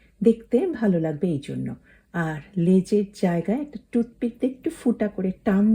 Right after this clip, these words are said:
দিয়ে যে শিরাটা আছে কালো রঙের পিঠে, সেটা ফেলে দিচ্ছি। এটা অবশ্যই ফেলে দিবেন। এটা কিন্তু শরীরের জন্য, বিশেষ করে পেটের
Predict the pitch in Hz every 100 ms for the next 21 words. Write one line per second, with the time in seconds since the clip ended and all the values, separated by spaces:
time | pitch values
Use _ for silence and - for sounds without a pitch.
0 | 208 170 180 320 - 196 - - 226 254
1 | 285 - 208 - - - - 165 156 160
2 | 156 214 - - - - 208 202 - 180
3 | - - - - - - 254 254 202 403
4 | - - 147 127 127 - - - 202 202
5 | 180 202 - 254 254 233 226 233 240 403
6 | - - - 202 185 180 170 185 - 151
7 | 269 - - 233 254 254 - 160 170 196
8 | - - 190 - 202 202 220